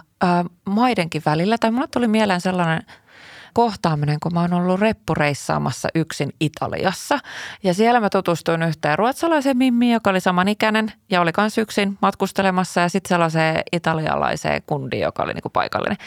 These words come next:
Ja sitten se pyysi meidät syömään johonkin hänen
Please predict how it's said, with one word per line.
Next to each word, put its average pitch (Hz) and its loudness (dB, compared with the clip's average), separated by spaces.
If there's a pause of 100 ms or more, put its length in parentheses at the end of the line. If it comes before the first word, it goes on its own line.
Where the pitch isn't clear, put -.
(340)
Ja 220 -4
sitten 403 0
se 427 0
pyysi 330 0
meidät 214 0
syömään 330 2
johonkin 214 2
hänen 160 0